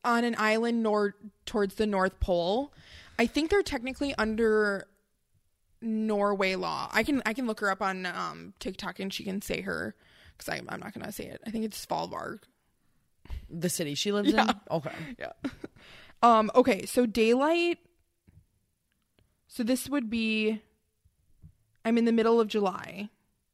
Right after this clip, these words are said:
Speaker 1: So this would kind of be from May. Oh my God, that would be so cool. I would love to go there then. This is basically from May to the end of August.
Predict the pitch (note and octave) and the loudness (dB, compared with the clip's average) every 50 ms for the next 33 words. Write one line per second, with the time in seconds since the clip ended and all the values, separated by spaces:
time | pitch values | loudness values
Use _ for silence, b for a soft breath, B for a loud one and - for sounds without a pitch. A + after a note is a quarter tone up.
0 | b b b b b b b b - - A#3+ C4+ C#4 - F#4+ F4+ - - F4 D#4 | b b b b b b b b -6 -2 -2 0 2 4 2 2 2 2 2 2
1 | D#4+ D4+ B3 A#3+ B3 B3 A#3+ - B3+ A3+ A3 G#3+ G#3+ G#3 G3+ G3+ G3 G3+ G3+ G#3 | 2 0 0 0 0 0 0 0 0 0 0 0 0 0 2 2 2 2 2 0
2 | G#3+ G#3+ A3 A#3 A#3 - _ - - _ _ _ _ _ _ _ _ _ _ _ | 0 0 -2 -4 -6 -8 _ -20 -20 _ _ _ _ _ _ _ _ _ _ _
3 | _ _ _ _ _ _ _ _ _ _ _ _ _ - _ _ _ _ _ _ | _ _ _ _ _ _ _ _ _ _ _ _ _ -20 _ _ _ _ _ _
4 | _ _ _ _ _ _ _ _ _ _ _ A#3+ A#3 - G#2 - - - - - | _ _ _ _ _ _ _ _ _ _ _ -10 -10 -10 -8 -10 -10 -10 -8 -6
5 | A3+ G#3 G#3 G#3 G#3 B3+ B3+ A#3+ - - - - - - - - - - - - | -6 -4 -4 -4 -4 -6 -6 -8 -8 -12 -14 -14 -12 -14 -14 -14 -14 -14 -14 -12
6 | - - - - G#3+ G#3+ G3+ G3+ G#3+ G3+ G3 G#3 G3+ - A3 G#3 - D#2 - - | -12 -8 -6 -4 -4 -4 -4 -6 -6 -6 -8 -8 -10 -10 -10 -10 -10 -10 -10 -12
7 | - - - - - - - - A#3 - _ _ _ _ _ _ _ _ _ _ | -12 -12 -14 -16 -18 -16 -16 -18 -18 -18 _ _ _ _ _ _ _ _ _ _
8 | _ _ _ _ _ _ _ _ _ _ _ _ _ _ _ _ _ _ _ _ | _ _ _ _ _ _ _ _ _ _ _ _ _ _ _ _ _ _ _ _
9 | _ _ _ _ _ _ _ - B3+ - C#4 C4 A#3 G#3+ A3 A3 - - C4+ - | _ _ _ _ _ _ _ -6 -2 0 0 0 0 0 -2 -2 -2 -4 -2 -2
10 | D#4 D4 - - B3 A3+ A3 G#3+ G#3 G3+ G#3 G#3 G#3 - C4 G#3+ G3+ - G3 G3 | -2 -2 0 0 0 2 2 2 2 2 0 0 -2 -4 -4 -2 -2 -2 -2 -2
11 | G3 G3+ G3 - - F#3+ F#3+ G3 G3+ G3+ G#3+ A#3+ C4+ C4 - - - - - - | -2 -2 -4 -4 -4 -6 -6 -6 -4 -4 -2 -2 -4 -4 -8 -10 -12 -12 -12 -14
12 | - | -18